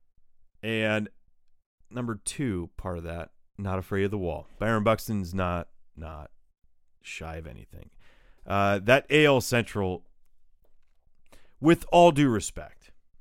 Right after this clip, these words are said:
to the Chicago White Sox, to the Detroit Tigers, to the Kansas City Royals, Royals, did I say Royals? Royals, not very good.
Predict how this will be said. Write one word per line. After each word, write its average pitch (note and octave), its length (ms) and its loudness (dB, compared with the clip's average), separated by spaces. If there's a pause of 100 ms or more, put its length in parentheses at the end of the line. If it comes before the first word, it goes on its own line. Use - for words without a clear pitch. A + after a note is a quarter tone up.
(320)
to C3+ 140 0
the B2+ 80 2
Chicago A2+ 420 0
White F#2 240 -2
Sox, F2 320 -8
to - 140 -12
the A2 100 -6
Detroit A2 460 -4
Tigers, F2 420 -8
to - 120 -14
the G2 100 -10
Kansas A#2 280 -6
City G#2+ 180 -6
Royals, E2+ 640 -8 (760)
Royals, F2 480 -6 (420)
did G2+ 60 -16
I G2 40 -12
say G#2 120 -10
Royals? G2 640 -6 (580)
Royals, F2+ 400 2 (880)
not D#3 380 6
very C3 240 4
good. G2+ 420 2